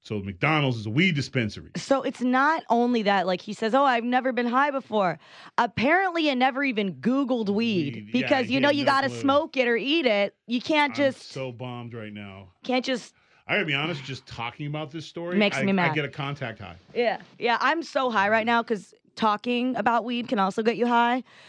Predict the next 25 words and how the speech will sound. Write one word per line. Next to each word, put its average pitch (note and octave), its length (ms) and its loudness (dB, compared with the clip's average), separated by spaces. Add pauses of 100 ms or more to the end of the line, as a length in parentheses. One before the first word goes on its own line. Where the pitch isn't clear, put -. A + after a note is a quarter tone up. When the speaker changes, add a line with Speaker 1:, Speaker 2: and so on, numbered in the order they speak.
(100)
Speaker 2:
So - 200 -4
Speaker 1:
Actually, F#3 280 2
Speaker 2:
I'm G#3+ 140 2
gonna B3 140 0
call A3+ 200 2
the G3 60 2
Speaker 1:
ex-, - 100 -4
Speaker 2:
cops. - 520 0
Speaker 1:
extra G3+ 400 -2 (880)
gets B2+ 240 -10
me A#2+ 100 -8
high. F#2+ 260 -12 (100)
Speaker 2:
<laughs> - 100 -20
Speaker 1:
And F#3+ 720 4
this E3+ 180 -4
is D3 100 -8
full E3+ 200 -2
of D3+ 60 -4
it, C3+ 80 -8
'cause E3 180 -2 (100)
I, F3+ 180 0
I'm, F3 480 -2
I E3+ 140 0
stand G#3 340 -4
corrected. E3 520 -4